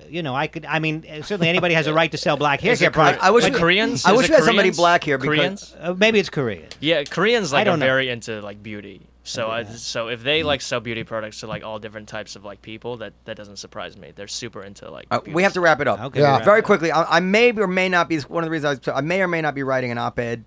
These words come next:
Speaker 3: or tr-, submitting an op-ed, and, and one of the things in the op-ed will, is to be whether or not, if Louis wants to come back and perform at the Cellar, whether A, I should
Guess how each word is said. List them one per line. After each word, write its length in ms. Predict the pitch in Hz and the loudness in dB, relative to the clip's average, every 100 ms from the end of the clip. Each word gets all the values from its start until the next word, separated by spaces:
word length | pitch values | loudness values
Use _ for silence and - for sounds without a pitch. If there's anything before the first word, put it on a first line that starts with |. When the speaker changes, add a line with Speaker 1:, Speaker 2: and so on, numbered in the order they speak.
| 104 | -14
Speaker 3:
or 80 | |
tr-, 140 | 101 - | -14 -14
submitting 300 | - 120 120 | -12 -10 -8
an 60 | 113 | -6
op-ed, 340 | 110 107 104 | -6 -6 -6
and, 140 | 104 110 | -6 -8
and 260 | 113 117 | -10 -6
one 140 | 143 170 | -4 -6
of 60 | |
the 60 | 151 | -6
things 240 | 143 139 | -8 -8
in 140 | - 123 | -10 -10
the 120 | 120 | -8
op-ed 480 | 110 107 90 87 95 _ _ _ | -8 -8 -10 -10 -14 _ _ _
will, 200 | - 107 - | -12 -12 -12
is 300 | 104 110 113 - _ _ _ _ _ _ - | -12 -10 -10 -16 _ _ _ _ _ _ -14
to 100 | 127 | -10
be 400 | 113 120 95 92 - _ _ _ - | -6 -4 -4 -8 -14 _ _ _ -12
whether 320 | 104 131 160 | -4 -2 -2
or 40 | 160 | -2
not, 300 | 131 107 107 _ _ _ _ _ _ | -4 -6 -8 _ _ _ _ _ _
if 160 | 113 110 | -12 -10
Louis 340 | 120 165 156 | -4 -2 -2
wants 240 | 120 120 - | -4 -6 -8
to 80 | |
come 220 | 110 113 110 | -10 -8 -6
back 220 | 107 107 | -6 -8
and 60 | 101 | -14
perform 280 | 98 117 107 | -10 -10 -10
at 60 | |
the 80 | 101 | -12
Cellar, 460 | - 135 101 80 - _ _ _ _ _ _ - | -6 -4 -4 -8 -16 _ _ _ _ _ _ -8
whether 280 | 120 123 | -4 -2
A, 180 | 123 131 | -2 -4
I 120 | 127 123 | -4 -4
should 380 | - 117 104 | -6 -8 -8